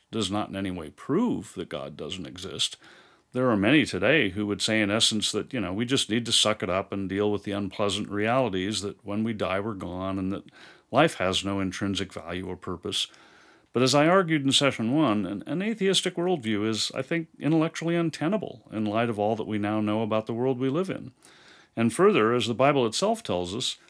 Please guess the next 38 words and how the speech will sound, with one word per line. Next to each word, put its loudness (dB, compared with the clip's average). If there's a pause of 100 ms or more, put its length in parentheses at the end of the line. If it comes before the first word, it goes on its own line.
(200)
everyone 2
knows 2
that -8
God -6
exists, -4
although -2
many 2
will -4
deny 2
that -10
they -10
know -10
it. -8 (720)
So 0
rather 6
than 4
building 2
on 0
the 0
firm 2
foundation -2
of -6
unyielding 2
despair, 0
as -6
Russell 0
counsels, -4 (480)
I 4
prefer -2
to -8
build 0
on 0
the -2
firm -2
foundation -2
of -10
God's -2
Word, -2